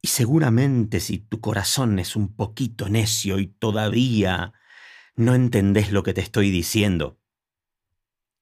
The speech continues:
y te estás aferrando a el vínculo familiar humano, déjame que te lea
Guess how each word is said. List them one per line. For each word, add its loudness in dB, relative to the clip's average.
y 2
te 0
estás 0
aferrando 2
a 2
el 4
vínculo 0
familiar 2
humano, 2
déjame 2
que -2
te 0
lea 2